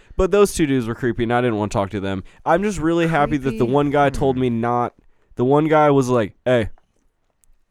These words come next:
Speaker 1: I put my cot down next to my homie, and, like, they were touching.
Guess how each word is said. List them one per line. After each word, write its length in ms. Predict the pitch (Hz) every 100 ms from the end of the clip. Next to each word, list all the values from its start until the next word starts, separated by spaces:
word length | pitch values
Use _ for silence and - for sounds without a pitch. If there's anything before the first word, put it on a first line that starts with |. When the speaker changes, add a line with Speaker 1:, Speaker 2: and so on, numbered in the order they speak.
| _ _ _ _ _ _ _ - -
Speaker 1:
I 120 | 135
put 180 | - 190
my 120 | 160
cot 240 | - 139
down 220 | 135 127 117
next 200 | 123 -
to 60 |
my 120 | 110
homie, 420 | 101 120 123 139 - _ _ _ _ _ _ _ -
and, 160 | 117
like, 160 | 117 104
they 140 | 143
were 120 | 147
touching. 480 | - - 113 - 90